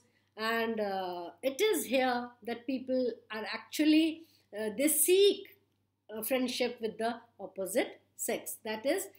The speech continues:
uh, even in the latency period, that is a six-year-old, seven-year-old, eight-year-old, you'll find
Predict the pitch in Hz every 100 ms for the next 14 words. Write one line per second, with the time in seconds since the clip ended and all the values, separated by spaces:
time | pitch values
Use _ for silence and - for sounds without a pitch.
0 | - _ - 233 240 226 294 392 453 427
1 | 453 277 247 339 339 381 - 294 269 233
2 | 233 240 254 277 311 - 285 262 254 269
3 | 247 240 233 233 226 247 262 311 247 202
4 | 208 233 240 240 226 226